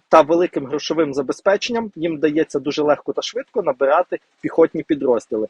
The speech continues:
які і пускають в так звані, це вже нікому не секрет, вже давно, багато років, м'ясні штурми. Е, однак,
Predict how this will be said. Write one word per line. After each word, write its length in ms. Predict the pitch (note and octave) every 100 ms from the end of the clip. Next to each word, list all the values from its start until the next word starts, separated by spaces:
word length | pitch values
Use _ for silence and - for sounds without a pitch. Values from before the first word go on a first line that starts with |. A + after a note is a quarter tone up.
| _ _ -
які 500 | C3+ D#3 - F#3+ E3 _ A3+
і 100 | A#3+
пускають 800 | E3 - - E3+ E3 - - - B2
в 400 | B2+ E3+ E3+ - _
так 180 | D#3+ D3
звані, 380 | D3 E3 F3+ E3+
це 160 | -
вже 180 | C#3 D3
нікому 500 | D3 C3+ E3 D3+ D3
не 120 | D3
секрет, 360 | D3 D#3+ E3 D3+
вже 160 | C3+ C3+
давно, 280 | C#3 D3
багато 340 | C#3+ C#3 C#3 C#3+
років, 320 | D#3+ - C#3+
м'ясні 300 | C3+ - D#3
штурми. 460 | - - A#2 G2+ - _ _ _ _ _ _ -
Е, 300 | C#3 C3 C3+ - _ _ _ _ _
однак, 580 | - F3+ F#3 E3+ C#3+ -